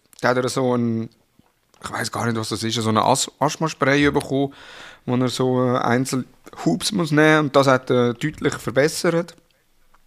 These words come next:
Dann hat der Finn angefangen, der hat auch schon länger husten, ist ja wieder ein bisschen besser gewesen und jetzt seit einer Woche ist er wirklich so fest am Husten, dass er am, wenn er auch am Schlafen ist und er muss husten, dann verwacht er immer. Und dann ist er hellwach.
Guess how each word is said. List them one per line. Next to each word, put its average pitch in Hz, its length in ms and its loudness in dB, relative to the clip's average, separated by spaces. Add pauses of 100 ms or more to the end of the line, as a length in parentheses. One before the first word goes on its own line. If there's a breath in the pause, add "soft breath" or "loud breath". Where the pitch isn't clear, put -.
(500)
Dann 113 160 2
hat 120 140 -2
der 113 60 -2
Finn 151 280 -2
angefangen, 151 460 2
der 139 100 2
hat 117 80 0
auch 139 140 6
schon 143 160 2
länger 156 360 0
husten, 170 460 -2 (420 loud breath)
ist - 80 -12
ja 135 60 0
wieder 127 120 0
ein - 20 -10
bisschen 123 160 -4
besser 160 320 0
gewesen 156 240 -4
und 139 60 -2
jetzt 123 260 -6
seit 131 180 -2
einer 120 180 2
Woche 135 300 0
ist 127 100 -2
er 120 60 0
wirklich 127 320 -2 (460 loud breath)
so - 200 2
fest 139 280 2
am 123 140 4
Husten, 127 280 0
dass 117 140 -2
er 117 80 4
am, 113 100 0 (240)
wenn 117 180 -2
er 110 140 2
auch 107 100 2
am 104 120 -2
Schlafen 135 480 0
ist 123 120 -4
und 117 120 -2
er 117 60 -2
muss 113 260 -4
husten, 131 360 -2
dann 113 80 -4
verwacht 110 560 -6
er 113 200 0
immer. 104 340 -6
Und 113 140 -8
dann 143 100 0
ist 139 140 2
er 117 140 6
hellwach. 110 720 -2